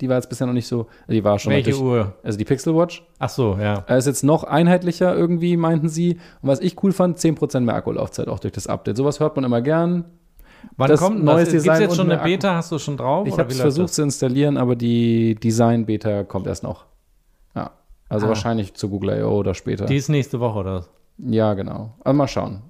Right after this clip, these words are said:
Speaker 1: Das haben sie jetzt nicht so klar kommuniziert. Ja, neue Schriftart vielleicht auch,
Speaker 2: <laughs>
Speaker 1: ähm,
Speaker 2: Welche denn? Haben die eine eigene eigentlich?
Speaker 1: Ja, ja, Google hat eine
Speaker 2: Google,
Speaker 1: eigene.
Speaker 2: ja.
Speaker 1: Product Sense früher, dann Google Sense, da ist jetzt die Google Sense Flex, weil die ja flexibel so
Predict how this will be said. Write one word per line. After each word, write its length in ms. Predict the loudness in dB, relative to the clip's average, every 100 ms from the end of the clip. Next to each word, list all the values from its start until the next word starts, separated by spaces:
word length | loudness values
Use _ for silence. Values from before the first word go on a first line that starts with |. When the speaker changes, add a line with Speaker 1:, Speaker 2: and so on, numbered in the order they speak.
| -10
Speaker 1:
Das 260 | -2 2
haben 140 | 4 4
sie 60 |
jetzt 180 | 2 0
nicht 100 | -2
so 140 | 0
klar 240 | 0 2 2
kommuniziert. 640 | 2 0 0 2 2 2 -6 -20 -20 -4
Ja, 240 | 2 4 6
neue 220 | 6 4
Schriftart 500 | 4 0 2 0 2
vielleicht 440 | 2 4 4 2
auch, 460 | 2 4 6 4 -2
Speaker 2:
<laughs> 60 | 0
Speaker 1:
ähm, 680 | 4 4 6 4 4 2 0 -4
Speaker 2:
Welche 240 | -2 0
denn? 280 | 0 0 0
Haben 120 | -2
die 60 | -2
eine 140 | -2
eigene 320 | -2 -2 -2
eigentlich? 340 | -4 -2 -2 0
Speaker 1:
Ja, 140 | 2
ja, 100 | 2
Google 300 | 2 -2 0
hat 80 | -2
eine 100 | -2
Speaker 2:
Google, 260 | -2 0 -2
Speaker 1:
eigene. 360 | -2 -6 -6
Speaker 2:
ja. 180 | -10 -12
Speaker 1:
Product 340 | -4 -2 -4 -6
Sense 420 | -4 -2 -2 -4
früher, 340 | -2 0 0
dann 220 | 0 -2
Google 240 | -2 -2 -2
Sense, 400 | -2 -2 -2 -2
da 40 |
ist 100 | -2
jetzt 160 | -2 -4
die 60 |
Google 220 | -4 -2 -2
Sense 380 | -2 -2 -4 -10
Flex, 600 | -6 -2 -2 -4 -8 -2
weil 100 | 0
die 60 |
ja 100 | 0
flexibel 520 | 0 -4 -4 -4 -2 -2
so 280 | 0 0